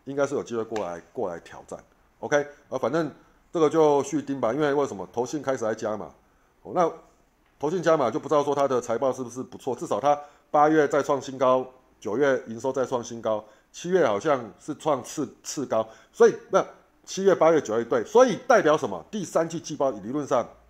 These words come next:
搞不好有机会再创历史新高，所以不知道，这个就只要没有破关键点位就续盯吧。那再看一下它法人今天有没有买嘛。好，那再来我们来看九点十九分，站上一二九五六，撑住不破大盘进入攻击，攻击姿态，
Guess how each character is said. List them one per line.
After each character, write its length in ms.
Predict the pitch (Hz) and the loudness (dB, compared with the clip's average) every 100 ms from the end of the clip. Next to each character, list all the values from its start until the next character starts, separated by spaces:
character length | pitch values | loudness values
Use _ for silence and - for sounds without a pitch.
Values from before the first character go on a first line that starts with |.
| _ | _
搞 140 | - | -6
不 80 | 107 | 0
好 80 | 143 | 0
有 100 | 101 | 0
机 120 | 90 | -4
会 100 | 120 | -4
再 120 | 117 | -4
创 240 | 110 120 104 | -4 -6 -8
历 60 | |
史 140 | 101 82 | -14 -18
新 140 | 82 | -20
高， 140 | 82 82 | -16 -8
所 120 | 143 | -6
以 40 | |
不 120 | 135 139 | -6 -6
知 80 | |
道， 200 | 131 123 90 - | -2 0 -2 -10
这 60 | 135 | -12
个 80 | 127 | -6
就 220 | 131 120 - _ _ _ _ | -4 -4 -10 _ _ _ _
只 100 | 117 | 0
要 280 | 156 147 131 - _ - | 4 4 2 -4 _ -4
没 120 | 165 | 0
有 100 | 147 | 2
破 220 | - 160 | 4 2
关 200 | - 147 | 4 0
键 140 | 156 | 0
点 140 | 113 107 | -2 -2
位 120 | 131 | -2
就 220 | 127 127 | -2 -4
续 180 | 117 123 | -4 -8
盯 200 | 113 113 | -8 -8
吧。 140 | 98 95 | -8 -4
那 80 | 170 | -2
再 100 | 170 | 0
看 200 | 170 160 | 0 0
一 40 | |
下 140 | 156 | 2
它 220 | 151 156 147 - _ | 4 4 2 -6 _
法 140 | - 110 | -4 -2
人 100 | 120 | 0
今 100 | 143 | -2
天 100 | 143 | -4
有 100 | 104 | -6
没 80 | 117 | -6
有 100 | 120 | -6
买 120 | 90 | -8
嘛。 120 | - - - - | -10 -20 -20 -16
好， 120 | - 151 | 0 4
那 80 | |
再 120 | 240 233 | 8 8
来 120 | 165 | 8
我 80 | 147 | 6
们 100 | 160 | 4
来 40 | |
看 160 | 175 190 - - | 4 0 -2 0
九 100 | 180 | 2
点 120 | 175 | 4
十 340 | - - - | 0 -12 -12
九 200 | 165 147 | -2 0
分， 160 | 120 147 143 - _ - | 2 0 -2 -18 _ 2
站 140 | 220 | 6
上 180 | 208 196 | 6 6
一 80 | 202 | 6
二 100 | 185 | 6
九 220 | 151 143 | 6 4
五 240 | 156 127 | 4 -2
六， 240 | 135 156 113 - _ _ _ | 2 4 2 -4 _ _ _
撑 180 | 180 175 | -2 2
住 140 | 175 | 0
不 120 | 139 | -2
破 160 | 127 156 | 0 2
大 140 | 156 | 2
盘 140 | 131 120 | 0 -2
进 100 | 139 | -4
入 100 | 135 | -2
攻 160 | 131 | -2
击， 200 | 120 113 110 | -4 -8 -6
攻 160 | 139 127 | -6 -6
击 80 | |
姿 140 | 113 120 | -8 -6
态， 160 | 123 | -4